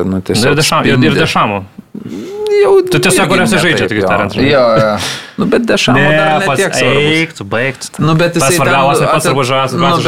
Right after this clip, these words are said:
Speaker 2: žaidėjas turbūt.
Speaker 1: nuleista žemiau ir
Speaker 2: Bet jis ten viską daro, ir nusileidžia, ir pakyla, nu, ten yra kertinis žmogus, turiu omeny, aš neįsivaizduoju, kaip reiktų pakeisti
Speaker 1: Nu,
Speaker 2: Griezmanną.
Speaker 1: Kylianas vis tiek ten
Speaker 2: Ne, ne, ne, ne,
Speaker 1: svarbesnis.
Speaker 2: Kylianas, tai žinai. Grizų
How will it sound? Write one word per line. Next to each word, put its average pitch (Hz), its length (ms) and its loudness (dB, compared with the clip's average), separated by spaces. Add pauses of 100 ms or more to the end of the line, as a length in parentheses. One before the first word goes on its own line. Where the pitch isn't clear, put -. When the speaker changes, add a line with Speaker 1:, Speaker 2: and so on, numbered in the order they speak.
Speaker 2:
žaidėjas 127 160 0
turbūt. 120 340 -2
Speaker 1:
nuleista 151 480 0
žemiau 135 540 2
ir 143 400 0
Speaker 2:
Bet 139 120 0
jis 180 120 0
ten 185 160 2
viską 190 280 -2
daro, 101 220 -2
ir 151 100 2
nusileidžia, 147 600 0
ir 139 140 0
pakyla, 135 480 0
nu, 127 100 2
ten 135 240 0
yra 131 240 0
kertinis 127 500 -2
žmogus, 107 320 -2
turiu 113 160 -2
omeny, 123 200 2
aš 120 100 -4
neįsivaizduoju, 123 340 -2
kaip 101 140 -4
reiktų 101 180 -6
pakeisti 98 320 -6
Speaker 1:
Nu, 143 80 0
Speaker 2:
Griezmanną. 160 300 0
Speaker 1:
Kylianas 131 520 0
vis 98 120 -8
tiek 127 260 -2
ten 92 380 -2
Speaker 2:
Ne, - 60 -4
ne, - 40 -4
ne, - 80 -4
ne, - 80 -6
Speaker 1:
svarbesnis. - 600 -4
Speaker 2:
Kylianas, 80 480 -2
tai 143 100 -4
žinai. 135 300 -6 (1600)
Grizų 135 300 2